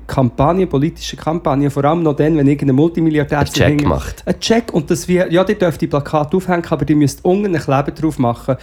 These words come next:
Speaker 1: wo drauf steht, die, in, in Zürich gehören die und die und die und die und die Immobilie dieser Firma und das ist der F-D-P-Dude der.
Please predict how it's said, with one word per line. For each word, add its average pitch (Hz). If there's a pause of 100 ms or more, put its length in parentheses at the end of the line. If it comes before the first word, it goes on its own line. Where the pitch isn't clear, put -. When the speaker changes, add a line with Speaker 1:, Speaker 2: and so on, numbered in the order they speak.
(260)
Speaker 1:
wo 135
drauf 160
steht, 151 (760)
die, 208 (580)
in, 196
in 180
Zürich 214
gehören 156
die 196
und 185
die 190
und 180
die 180
und 170
die 170
und 156
die 160
Immobilie 147
dieser 160
Firma 160
und 139
das 165
ist 170
der 143
F-D-P-Dude 151 (320)
der. 117